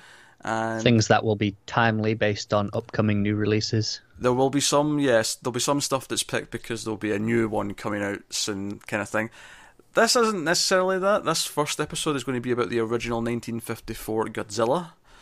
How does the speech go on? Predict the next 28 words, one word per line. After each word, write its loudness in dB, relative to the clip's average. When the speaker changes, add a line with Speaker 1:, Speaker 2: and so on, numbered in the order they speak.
Speaker 1:
and 0
we 2
do 4
plan 4
on 0
doing 2
all 6
of 0
the -4
Godzilla -2
movies -6
over 4
Speaker 2:
Yeah. 6
Speaker 1:
a 0
time -4
span. -2
Th-, 4
that 6
doesn't 4
mean 8
we're 4
gonna 2
do 0
them 2
in 2
a 2
row, 2
though. -2